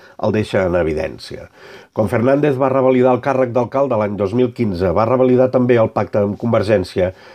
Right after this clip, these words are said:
que li havia permès accedir a l'alcaldia el dos mil onze. Des d'aleshores no s'havia dit mai, fins ara, i només cal recórrer a l'hemeroteca, que la cultura figurava entre les tres primeres prioritats de govern.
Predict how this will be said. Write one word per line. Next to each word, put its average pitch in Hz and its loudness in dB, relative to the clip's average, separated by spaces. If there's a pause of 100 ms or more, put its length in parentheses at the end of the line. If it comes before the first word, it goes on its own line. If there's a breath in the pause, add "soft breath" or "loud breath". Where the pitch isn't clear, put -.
(100)
que 113 0
li 107 2
havia 117 2
permès 117 0
accedir 113 -2
a 107 2
l'alcaldia 101 0
el 87 0
dos 80 -4
mil 82 -2
onze. 76 -6 (560 loud breath)
Des 123 4
d'aleshores 127 2
no 139 -2
s'havia 127 -2
dit 131 -6
mai, 101 -2 (180)
fins 90 -4
ara, 95 0 (100)
i 98 -10
només 104 -2
cal 104 -2
recórrer 98 2
a 87 2
l'hemeroteca, 95 0 (420 loud breath)
que 95 -2
la 107 2
cultura 135 2
figurava 135 0
entre 117 0
les 107 -2
tres 131 0
primeres 101 -2
prioritats 87 -4
de 76 -2
govern. 76 -6